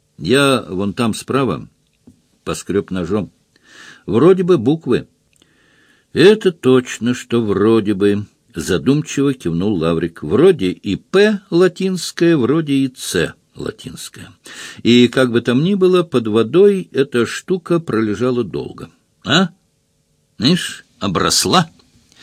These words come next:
Доктор, можешь что-нибудь изобрести, не вмешивая ученый мир?»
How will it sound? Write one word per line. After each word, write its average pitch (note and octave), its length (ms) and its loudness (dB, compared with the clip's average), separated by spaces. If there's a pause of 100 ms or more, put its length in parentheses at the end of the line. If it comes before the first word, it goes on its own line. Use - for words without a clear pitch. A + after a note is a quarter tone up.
(440)
Доктор, B2 600 0 (420)
можешь F#3 340 0
что-нибудь G#2 600 -2
изобрести, A2 760 0
не C3 160 4
вмешивая B2+ 680 2
ученый B2 600 0
мир?» E2+ 460 -4